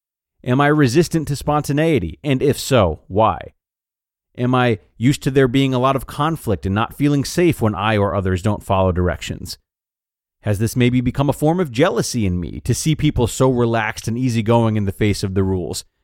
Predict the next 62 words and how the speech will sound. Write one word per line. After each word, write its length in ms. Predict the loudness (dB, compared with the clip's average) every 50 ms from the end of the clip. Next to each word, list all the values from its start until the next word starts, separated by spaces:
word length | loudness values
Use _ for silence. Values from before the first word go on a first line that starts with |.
| _ _
Because 240 | -2 0 0 0 2
maybe 220 | 2 0 0 0
I 160 | 0 0 0
wish 240 | 0 0 -2 -2 -4
I 160 | -4 -2 0
had 200 | 2 2 0 0
more 200 | 0 0 0 -2
of 80 | -2 -4
that 180 | -6 -8 -8
in 140 | -8 -10 -10
me. 180 | -12 -14 -16 -18 _ _ _ _ _ _ _ _ _ _ _ _ _ _ _ _ _ _ _ _
So, 340 | -4 0 2 2 2 2 -2 _ _ _ _ _ _ _ _
is 140 | -6 -2 0
there 140 | 2 2 2
a 60 | 2
true 280 | 0 0 0 0 0
threat 480 | -2 -4 -8 -4 0 2 2 2 0 _ _ _ _ _
that 100 | -2 0
I 100 | 2 2
feel 300 | 2 0 0 0 2 2
is 120 | 0 0 -2
at 100 | -6 -10
stake, 440 | -8 -4 0 0 0 0 -2 -8 -18 _ _ _ _ -8
or 300 | -2 0 2 2 2 0
is 200 | -2 -4 -2 0
that 120 | 0 0
a 60 | 0
story 400 | -2 -4 -2 0 2 4 4 4
that 120 | 2 2 2
I 80 | 0
can't 340 | 0 -2 -4 -4 -4 -4 -4
stop 260 | -2 0 0 0 2
believing 440 | 0 0 0 0 2 2 2 0 0
and 100 | 0 0
I 60 | -2
desperately 460 | 0 2 0 0 0 0 -2 -2 -2 0
want 300 | 0 0 0 0 -2 -4
to 80 | -6
be 180 | -4 -2 -2 0
like 220 | 2 2 0 0
those 240 | 2 2 2 2 0
who 80 | 0 0
don't 240 | 0 0 0 0
believe 260 | -2 -4 -6 -8 -10 -12
it? 160 | -14 -16 -18 -20 _ _ _ _ _ _ _ _ _ _ _ _ _ _ _ _ _ _ _ -10
I 80 | -4
guess 200 | -2 -2 -2 -2
a 40 | -2
lot 220 | 0 2 2 2
of 100 | 2 2
those 220 | 2 2 0 0 0
questions 480 | 0 0 0 0 0 -2 -2 -2 -2
would 160 | 0 0 2 2
all 160 | 4 2 2
boil 320 | 2 2 2 2 2 2
down 240 | 0 0 0 0 0
to 60 | 0
one 220 | 0 0 0 0 0
of 100 | 0 -2
these 220 | -2 -2 -2 -4
two, 360 | -4 -2 0 0 0 -2 -4 -4
uh, 280 | -2 -2 0 0 -2